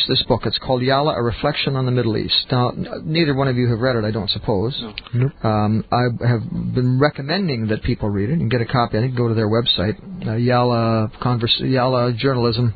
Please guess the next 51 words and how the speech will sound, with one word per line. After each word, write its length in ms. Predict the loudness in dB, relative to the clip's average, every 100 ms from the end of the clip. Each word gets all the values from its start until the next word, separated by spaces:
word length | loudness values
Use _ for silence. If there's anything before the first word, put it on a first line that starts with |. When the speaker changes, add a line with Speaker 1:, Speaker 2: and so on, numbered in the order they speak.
| -4 -2
Speaker 1:
Yalla 280 | 0 0
Journalism, 460 | 0 -2 -2 -2 -2
I 80 | -2
think 140 | 0
it 80 | 0
is, 140 | 0 -4 -14 -16 -12 -2
uh, 160 | 0
dot 240 | 2 0 0
com. 280 | 0 0 -4 -10 -16 -18 -4
Uh, 60 | 0
or 260 | 2 0
give 160 | 0 0
me 100 | 0
a 40 |
call, 240 | 0 -2 0
give 100 | 0
me 100 | 2
a, 140 | 2
uh, 320 | 0 -4 -6 -2
send 100 | 0
me 80 | 2
an 60 |
email 180 | 2 2
here 160 | 2 2
and 80 | 0
I'll 80 |
put 160 | 0 -2
you 60 | 0
in 80 |
touch 180 | -2 -4
with 100 | -4
them. 120 | -6 -6 -10 -12 -12 -12 -14 -8
What 160 | -2 -2
struck 280 | 2 2 2
me 60 |
as 100 | 0
remarkable 540 | 0 0 0 0 -2 0
about 240 | 0 -2
this 180 | -2 0
was 120 | -2 0
this 160 | 0 0
is 140 | 0
a, 160 | 0 -2 -4
an 140 | -2
effort 340 | 0 0 0 -2
to 100 | -2
bring 400 | 2 2 2 0
together 440 | 0 0 2 2
young 300 | 2 2 0
people 360 | 0 -2 -2 -2
here 320 | 0 -2